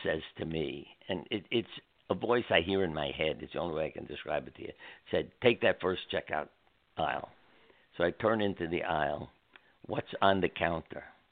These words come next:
You know, where you, uh, the electronic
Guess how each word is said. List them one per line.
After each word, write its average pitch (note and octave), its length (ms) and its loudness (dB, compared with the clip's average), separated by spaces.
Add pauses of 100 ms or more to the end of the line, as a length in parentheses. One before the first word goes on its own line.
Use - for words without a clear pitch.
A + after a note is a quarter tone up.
(1200)
You F2 120 -2
know, D#2 140 -2
where E2 240 4
you, D#2+ 580 0
uh, D2+ 460 0
the E2 100 0
electronic E2+ 640 4